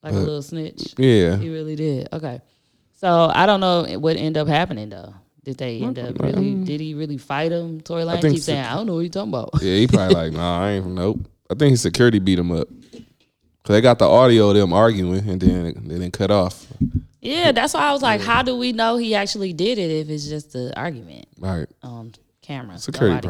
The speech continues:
Speaker 2: probably
Speaker 1: caught
Speaker 2: did,
Speaker 1: that.
Speaker 2: but
Speaker 1: They said there's some footage out, but whoever got the footage
Speaker 2: Right.
Speaker 1: ain't released it,
Speaker 2: Nope.
Speaker 1: so must be loyal. Must be two sides.
Speaker 2: <laughs>
Speaker 1: But
Speaker 2: Right.
Speaker 1: yeah, Tory Lanez was good. It is, like, twenty-one
Speaker 2: Mm-hmm.
Speaker 1: songs.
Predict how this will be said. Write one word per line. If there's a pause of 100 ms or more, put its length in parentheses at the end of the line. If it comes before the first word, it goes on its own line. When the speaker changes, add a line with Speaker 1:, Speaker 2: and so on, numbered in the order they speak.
Speaker 2:
probably
Speaker 1:
caught
Speaker 2:
did,
Speaker 1:
that.
Speaker 2:
but (340)
Speaker 1:
They
said
there's
some
footage
out,
but
whoever
got
the
footage (340)
Speaker 2:
Right.
Speaker 1:
ain't
released
it,
Speaker 2:
Nope.
Speaker 1:
so (560)
must
be
loyal. (500)
Must
be
two
sides.
Speaker 2:
<laughs> (800)
Speaker 1:
But
Speaker 2:
Right.
Speaker 1:
yeah,
Tory
Lanez
was
good.
It
is,
like,
twenty-one
Speaker 2:
Mm-hmm.
Speaker 1:
songs.